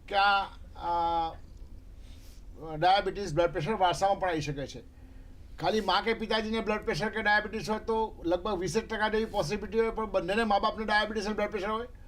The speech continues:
તો સંતાનને ચાલીસથી પિસ્તાલીસ ટકા જેવી પોસિબિલિટી,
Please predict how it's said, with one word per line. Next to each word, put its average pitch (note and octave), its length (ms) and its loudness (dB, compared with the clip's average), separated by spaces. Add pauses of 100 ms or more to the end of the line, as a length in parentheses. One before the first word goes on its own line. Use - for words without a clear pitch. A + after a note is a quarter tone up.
(120)
તો F#3 80 -6
સંતાનને G#3+ 600 -2 (360)
ચાલીસથી G3 400 2
પિસ્તાલીસ G3 440 -2
ટકા G3+ 140 2
જેવી G3+ 180 0
પોસિબિલિટી, G3 720 -4